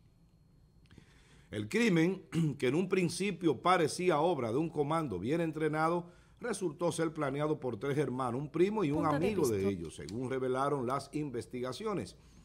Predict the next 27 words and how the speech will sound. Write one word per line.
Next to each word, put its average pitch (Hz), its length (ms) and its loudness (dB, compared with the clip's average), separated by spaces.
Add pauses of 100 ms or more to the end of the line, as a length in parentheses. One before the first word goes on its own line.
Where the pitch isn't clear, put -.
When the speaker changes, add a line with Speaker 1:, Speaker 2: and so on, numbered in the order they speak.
(160)
Speaker 1:
Estos 147 340 -4
individuos 151 580 2
habían 135 320 0
ideado 131 460 2
el 123 100 0
plan 131 260 -2
apenas 123 520 -4
una 123 200 -6
semana 123 520 -6
antes 107 420 -6
del 87 140 -10
robo. 69 360 -18 (1200)
No 101 80 -4
obstante, 160 600 0
la 156 180 4
investigación 156 960 0
aún 170 520 4
no 170 320 2
ha 170 280 2
esclarecido 151 1000 -4
por 117 220 -4
completo 110 680 -4
las 143 300 -2
circunstancias 131 960 -6
de 147 100 -2
la 139 80 2
muerte 135 500 -2